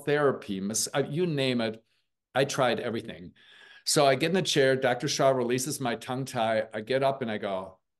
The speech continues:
"Okay, you've gotta be kidding me. Like, this couldn't possibly work this quickly." The next day, I would say that pain that had been a chronic six or seven was maybe a one. And I,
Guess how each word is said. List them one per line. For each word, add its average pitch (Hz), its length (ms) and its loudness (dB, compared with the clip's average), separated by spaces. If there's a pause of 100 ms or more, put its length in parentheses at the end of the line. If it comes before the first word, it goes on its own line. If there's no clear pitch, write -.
(140)
"Okay, 101 360 -2
you've 113 200 -6
gotta 123 180 4
be 117 80 -2
kidding 98 320 0
me. 85 140 -10
Like, 92 200 -10 (140)
this 143 220 0
couldn't 131 300 0
possibly 107 760 -2 (300)
work 113 400 0
this 117 180 0
quickly." 82 640 -6 (540)
The 135 80 4
next 135 360 2
day, 127 260 2
I 123 80 0
would 127 160 0
say 127 180 2
that 110 260 -2
pain 127 300 -4
that 113 140 -2
had 110 180 -6
been 107 120 -4
a 98 60 -8
chronic 113 460 0
six - 300 -2
or 123 80 -2
seven 139 600 -2 (400)
was 110 460 2
maybe 120 440 -2
a 101 60 0
one. 85 400 -8 (1080)
And 127 140 2
I, 123 220 2